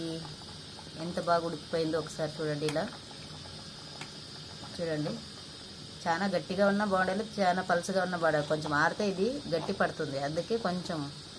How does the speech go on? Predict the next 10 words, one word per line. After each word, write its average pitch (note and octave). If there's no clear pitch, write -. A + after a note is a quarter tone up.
నీళ్ళుగా E3+
పెట్టాను. D#3+
ఓకే G3
ఫ్రెండ్స్, F3+
మా, E3+
మా E3+
సాంబార్ F3+
మీకు F3
నచ్చితే, E3
నచ్చలేదన్నా F3